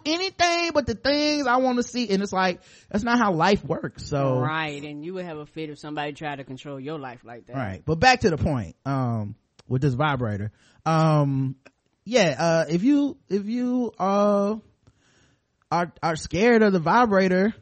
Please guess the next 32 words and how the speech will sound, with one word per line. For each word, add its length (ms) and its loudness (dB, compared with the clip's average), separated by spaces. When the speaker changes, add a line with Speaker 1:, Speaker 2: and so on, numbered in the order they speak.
Speaker 1:
that 500 -2
can 380 -2
help 220 0
somebody 340 0
achieve 300 -2
orgasm, 760 0
you 100 -2
gotta 180 2
really 180 -2
consider 360 0
what's 160 -2
wrong 200 0
with 140 -6
you, 140 -2
man. 360 -2
Speaker 2:
Ain't 180 -14
that 200 -12
the 60 -20
truth? 340 -14
Speaker 1:
Like, 160 0
why 180 4
are 100 4
you, 120 0
what 140 2
are 60 2
you 160 2
really 200 8
<laughs> 0 -
afraid 400 2
of, 320 -8
you 120 -6
know? 280 -4